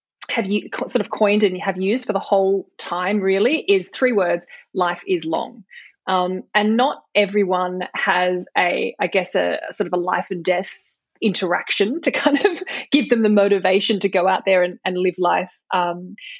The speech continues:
the way that, you know, you potentially wanna be able to live it. But, but because I did, it just opened my eyes to the fact that so many of these little decisions that we make every day, we're thinking about and we're reflecting on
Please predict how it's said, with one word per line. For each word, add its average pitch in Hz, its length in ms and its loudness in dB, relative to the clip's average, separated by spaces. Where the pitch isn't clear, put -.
the 202 160 0
way 190 260 2
that, 190 240 -2
you 208 140 0
know, 175 80 0
you 175 200 -2
potentially 185 400 -4
wanna 175 220 -2
be 175 120 2
able 175 160 0
to 170 60 0
live 175 180 0
it. 311 100 4
But, - 180 0
but 196 120 -2
because 247 300 0
I 240 140 2
did, 208 540 -2
it 196 180 0
just 226 240 -2
opened 208 300 2
my 180 340 0
eyes 196 160 -6
to 214 80 -8
the 190 80 -6
fact 185 280 -2
that 190 120 -2
so 214 200 2
many 247 260 2
of 240 100 0
these 196 240 2
little 190 220 0
decisions 180 640 -6
that 180 120 -4
we 185 80 0
make 175 240 -4
every 170 220 -8
day, 180 400 2
we're 208 80 0
thinking 285 420 2
about 185 300 4
and 185 80 -2
we're 180 140 2
reflecting 208 520 -2
on 170 320 -6